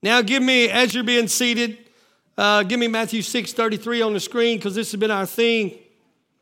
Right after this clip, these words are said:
the, the, the, the entire month of January.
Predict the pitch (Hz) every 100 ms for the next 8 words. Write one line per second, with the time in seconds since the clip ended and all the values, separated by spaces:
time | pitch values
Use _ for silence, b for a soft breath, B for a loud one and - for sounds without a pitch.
0 | _ _ _ _ _ _ _ _ _ _
1 | _ _ _ _ _ _ _ _ _ _
2 | _ _ _ _ _ _ _ _ - 190
3 | 180 160 185 165 156 180 175 165 160 175
4 | 202 220 202 214 196 214 202 190 165 202
5 | 202 196 180 185 165 143 110